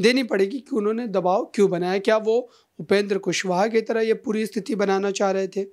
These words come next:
क्योंकि उपेंद्र कुशवाहा ने भी अपनी पार्टी का विलय कर लिया था। अब देखते हैं कि जीतन राम मांझी और ऐसे कई बड़े जो, अ, छोटे-छोटे वहाँ के दल हैं, चाहे मुकेश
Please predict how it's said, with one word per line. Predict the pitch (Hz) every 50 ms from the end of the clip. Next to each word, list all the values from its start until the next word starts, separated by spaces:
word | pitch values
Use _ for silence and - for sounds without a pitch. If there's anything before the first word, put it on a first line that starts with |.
| _ _ _ _ _ _ _
क्योंकि | - 180 156 180
उपेंद्र | 165 151 - 190 214 226 226
कुशवाहा | 208 220 208 - - 208 208 220
ने | 233 240
भी | 226 240
अपनी | 226 226 - 320 320
पार्टी | - 262 208 190 202 202
का | 208 190
विलय | 180 196 208 214
कर | 202 - 233 214
लिया | 214 208 196 185 180
था। | 185 202 - _ _ - - - - - - -
अब | 196 185
देखते | 180 247 262 254 - 302
हैं | 311 294
कि | 247 277
जीतन | 233 214 220 202 - 247
राम | 240 233 226
मांझी | 202 190 185 185 185 180 208 240
और | 247 220 220 220
ऐसे | 202 208 202 240 247
कई | 226 - 240 247 254
बड़े | 208 208 202 208 214 254 - _ _ _ _ _ _ _ _ _ -
जो, | 185 214 226 226
अ, | - - - 208 190 190 190 196 - 381 403 392 392 349 302 -
छोटे-छोटे | - - 208 196 233 214 - 214 190 220 214 214 233 381 339
वहाँ | 202 180 185 185 185 185
के | - 196
दल | 165 170 175 175 170
हैं, | 180 190 190
चाहे | 180 - 185 185
मुकेश | 180 185 175 - 196 190 180 -